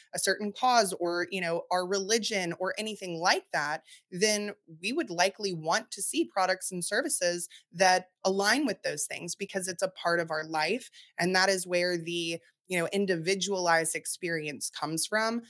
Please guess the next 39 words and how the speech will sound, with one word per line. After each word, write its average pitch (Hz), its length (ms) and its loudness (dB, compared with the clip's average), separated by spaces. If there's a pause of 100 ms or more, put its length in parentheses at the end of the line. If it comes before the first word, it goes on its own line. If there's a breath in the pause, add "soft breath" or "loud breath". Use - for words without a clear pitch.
(180 loud breath)
By 185 80 6
removing 208 500 2
a 196 60 0
lot 175 180 0
of 160 80 -4
these 165 220 -6
things, 170 260 -8
it's 175 180 -4
not 208 160 2
only 214 220 0
gonna 180 180 0
make 170 220 -4
it 175 100 -6
more 170 200 -4
difficult 165 520 -4
for - 80 -10
the 165 120 -6
businesses 160 580 -4
to - 80 -8
market 160 460 -2
to - 100 -8
their 156 240 0
ideal 156 240 -2
consumer, 196 640 2 (280 soft breath)
it's - 120 -4
gonna 262 160 4
make 240 180 2
it 208 80 -4
more 214 140 0
difficult 214 520 -4 (120)
for 214 180 0
those 196 300 0
consumers 180 800 0 (300 soft breath)
to 240 180 0
discover 214 640 4
new 175 160 -2
products 170 520 0
and 165 120 -4
services 175 640 0